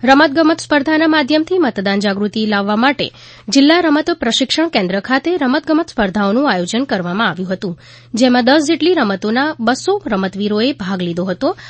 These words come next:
અને મતદાન જાગૃતિનો સંદેશો ફેલાવીને મતદાન કરવા માટે સંકલ્પ લીધા હતા. ડાંગ જિલ્લામાં સાપુતારા ખાતે જિલ્લા ચૂંટણી અધિકારી અને કલેક્ટર મહેશ પટેલના માર્ગદર્શન હેઠળ પણ સ્વીપ પ્રવૃત્તિ અંતર્ગત શાળાના વિદ્યાર્થીઓ દ્વારા મતદાન જાગૃતિ રેલીનું આયોજન કરવામાં આવ્યું હતું.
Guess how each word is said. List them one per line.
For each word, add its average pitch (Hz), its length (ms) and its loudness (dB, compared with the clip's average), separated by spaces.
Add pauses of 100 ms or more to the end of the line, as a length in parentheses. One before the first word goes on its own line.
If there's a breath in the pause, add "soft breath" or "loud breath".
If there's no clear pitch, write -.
(140 loud breath)
અને 254 120 4
મતદાન 311 440 2
જાગૃતિનો 208 580 -2
સંદેશો 226 520 -2
ફેલાવીને 208 560 -2
મતદાન 320 440 -2
કરવા 185 360 -4
માટે 269 320 -2
સંકલ્પ 294 480 -2
લીધા 170 240 -4
હતા. 185 300 -4 (540 loud breath)
ડાંગ 294 280 4
જિલ્લામાં 349 420 2
સાપુતારા 330 500 -2
ખાતે 330 340 -4
જિલ્લા 311 300 0
ચૂંટણી 311 340 -2
અધિકારી 311 480 -2
અને 311 140 -2
કલેક્ટર 262 440 -2
મહેશ 262 460 0
પટેલના 202 340 -2
માર્ગદર્શન 196 520 -4
હેઠળ 240 300 -2
પણ - 220 -6 (280 loud breath)
સ્વીપ 330 460 0
પ્રવૃત્તિ 220 520 -2
અંતર્ગત 220 380 -2
શાળાના 220 460 0
વિદ્યાર્થીઓ 220 600 -2
દ્વારા 277 340 -2
મતદાન 277 440 -2
જાગૃતિ 190 480 -4
રેલીનું 214 460 -2
આયોજન 220 320 -2
કરવામાં 196 440 -4
આવ્યું 185 260 -4
હતું. 185 260 -6